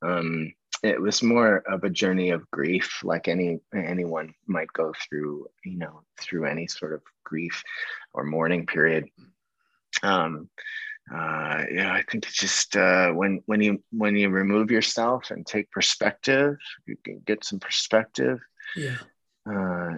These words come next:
Speaker 1: it just feels good, and so you keep doing it, and then, uh, and, and then eventually the picture starts to fall into place a little bit. Yeah.
Speaker 2: Your consciousness moves to other things,
Speaker 1: Mm.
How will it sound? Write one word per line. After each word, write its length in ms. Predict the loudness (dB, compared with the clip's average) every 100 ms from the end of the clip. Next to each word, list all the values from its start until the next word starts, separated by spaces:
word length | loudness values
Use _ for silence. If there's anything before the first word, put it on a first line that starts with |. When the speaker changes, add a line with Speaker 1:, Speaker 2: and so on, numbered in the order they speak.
| -8
Speaker 1:
it 80 | -4
just 300 | -2 -2 0
feels 240 | 0 0 0
good, 320 | -2 -2 -2
and 160 | -4
so 140 | -4 0
you 120 | 0
keep 240 | 2 0
doing 340 | 2 4 2 0
it, 180 | -2 -4
and 180 | -8 -6
then, 320 | -6 -6 -6
uh, 380 | -6 -6 -6 -6 -8
and, 200 | -8 -8
and 160 | -8 -6
then 100 | -4
eventually 540 | -2 -4 -4 -4 -4 -8
the 100 | -10
picture 340 | -8 -8 -6
starts 420 | -4 -4 -4 -6
to 140 | -8 -12 -14 -12
fall 220 | -10 -10
into 160 | -14 -16
place 340 | -16 -12 -10 -10
a 60 |
little 220 | -12 -18 -20
bit. 120 | -20 _ _ _ -14
Yeah. 220 | -10 -8
Speaker 2:
Your 80 | -8
consciousness 680 | -6 -4 0 2 2 2 0
moves 280 | -2 -2 -2
to 100 | -2
other 220 | 0 -2
things, 520 | -2 -4 -4 -4 -6 -10 -20 _ -4
Speaker 1:
Mm. 260 | -2 -2